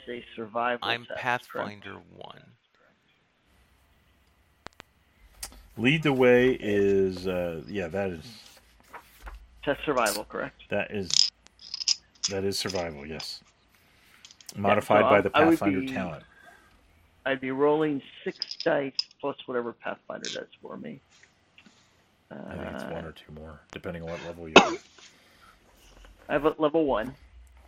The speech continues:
Speaker 3: Okay.
Speaker 1: Uh, yeah, plus one when I lead the way. Uh,
Speaker 3: Okay. So go ahead and, uh, let's go ahead and do that. But who's keeping watch while you're doing that?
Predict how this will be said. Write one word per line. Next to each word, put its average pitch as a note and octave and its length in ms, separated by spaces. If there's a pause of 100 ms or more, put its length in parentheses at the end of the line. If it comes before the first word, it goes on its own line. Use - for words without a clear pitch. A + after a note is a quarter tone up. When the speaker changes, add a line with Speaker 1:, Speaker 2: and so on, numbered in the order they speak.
(960)
Speaker 3:
Okay. A#2+ 300
Speaker 1:
Uh, - 640 (340)
yeah, C#3+ 100 (120)
plus D#3 180 (400)
one A2 680 (920)
when A#2+ 120
I G2 120
lead G2 300
the G#2 80
way. D2+ 580 (1400)
Uh, - 40 (240)
Speaker 3:
Okay. E3+ 220 (1200)
So A2 160 (120)
go A2+ 140
ahead B2 200
and, A2+ 300
uh, A2+ 320
let's - 420 (160)
go D3 120
ahead C#3 120
and G#2+ 80
do G#2+ 100
that. G#2 200
But G2+ 120
who's B2+ 200
keeping - 280
watch F#2+ 300 (340)
while F2 200
you're D#2+ 100
doing E2 220
that? E2+ 100